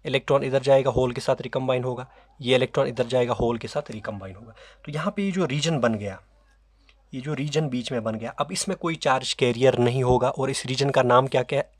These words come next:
हो पड़ेगा? डिप्लीशन रीजन, जो कि हमने already डिस्कस किया है। तो this is, this is depletion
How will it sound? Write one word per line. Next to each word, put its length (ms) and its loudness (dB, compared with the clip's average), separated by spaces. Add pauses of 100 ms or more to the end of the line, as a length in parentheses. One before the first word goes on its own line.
(320)
हो 320 -2
पड़ेगा? 300 2 (320)
डिप्लीशन 420 4
रीजन, 220 -4
जो 100 -4
कि 120 -6
हमने 160 0
already 400 2
डिस्कस 460 -4 (400)
किया 160 -10
है। 140 -16 (480)
तो 100 -12
this 220 -10
is, 280 -10 (1700)
this 300 -14
is 280 -12
depletion 500 -8